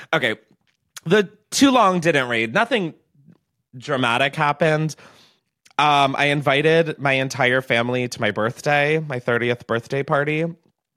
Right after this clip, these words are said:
it requires getting there by plane. And I said, "I'd really like to have everyone there. If money is a problem, I'll buy flights." Like,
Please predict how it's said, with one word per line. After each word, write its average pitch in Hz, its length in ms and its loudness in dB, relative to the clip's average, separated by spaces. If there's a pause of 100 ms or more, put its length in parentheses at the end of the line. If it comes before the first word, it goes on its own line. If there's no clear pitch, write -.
(280)
it 127 200 -4
requires 120 640 -2
getting 120 280 -2
there 120 140 -2
by 107 160 0
plane. 123 580 -4 (540)
And 113 680 0 (120)
I 113 460 2
said, 113 260 -2
"I'd 107 120 -2
really 110 240 -2
like 110 160 -2
to - 80 -4
have 120 100 0
everyone 127 360 -2
there. 254 460 2 (380)
If 127 420 -2
money 151 260 0
is 143 120 -2
a 143 60 -8
problem, 156 480 0
I'll 120 120 -4
buy 104 220 -2
flights." 160 540 -2
Like, 113 420 -2